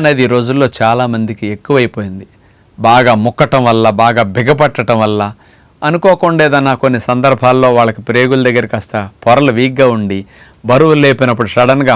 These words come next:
పొర పగిలిపోయి బుడ్డలాగా బయటికి ప్రేగులు పొడుచుకొస్తూ ఉంటాయి. దీన్ని ఎలా చెప్పొచ్చు అంటే, ఎప్పుడన్నా సైకిల్ టైర్‌కి ఒక రాయి, గులకరాయి గట్టిగా తగిలి, టైర్ అక్కడ ప-, పగులుతుంది, క్రాక్ వస్తుంది, అంటే గాడి పడిపోతుంది, కో-, కోసినట్టుగా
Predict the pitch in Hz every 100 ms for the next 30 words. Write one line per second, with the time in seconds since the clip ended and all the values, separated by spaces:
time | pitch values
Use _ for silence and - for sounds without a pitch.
0 | 104 123 131 143 131 123 131 123 101 -
1 | - - 113 120 127 127 127 117 117 110
2 | 113 117 110 113 - 123 131 - 120 -
3 | 107 95 85 - _ - 139 156 131 135
4 | 180 180 143 147 - 135 123 135 107 98
5 | _ _ - 147 175 165 151 131 _ -
6 | - 151 185 233 202 - 143 165 185 160
7 | 139 120 107 120 180 143 - _ - 123
8 | 135 139 151 143 123 113 123 123 110 104
9 | 101 101 _ _ _ _ - 139 190 -
10 | 131 110 95 101 - - _ _ - -
11 | - - 127 139 160 135 110 104 _ -
12 | 127 139 - 117 - - 92 - _ _
13 | - 151 131 104 120 139 117 101 92 92
14 | _ - - - - 117 113 139 - 127
15 | 104 113